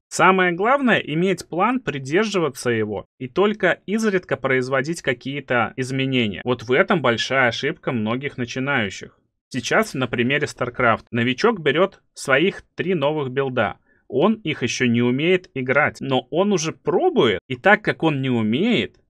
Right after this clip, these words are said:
он проигрывает. Самое главное в этот момент, когда ты проигрываешь, начать понимать, почему. Именно здесь мы можем фокусированную практику проводить. Небольшой экскурс в мои первые игры.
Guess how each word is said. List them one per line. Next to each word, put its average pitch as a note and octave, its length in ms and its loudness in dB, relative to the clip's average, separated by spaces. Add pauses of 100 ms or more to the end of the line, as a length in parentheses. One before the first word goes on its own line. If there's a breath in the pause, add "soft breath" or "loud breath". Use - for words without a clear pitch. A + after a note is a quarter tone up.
(120)
он D3 180 0
проигрывает. B2+ 760 0
Самое C#3 360 4
главное A#2 460 2
в G#2+ 60 -4
этот G#2+ 240 -4
момент, G#2+ 340 -4
когда G#2+ 240 -4
ты A2 140 -8
проигрываешь, A2+ 680 -4 (380 soft breath)
начать A#2 560 0
понимать, A2+ 500 0
почему. G#2 640 -4 (280 loud breath)
Именно B2 380 0
здесь G#2+ 460 -4
мы A#2 120 -2
можем G#2 440 -6 (120)
фокусированную A#2+ 960 -2
практику G#2 720 -4
проводить. G2 420 -6 (420)
Небольшой G3 560 2
экскурс A3 580 -2
в D#3 40 -2
мои C#3+ 220 2
первые D3 420 0
игры. A2 380 -6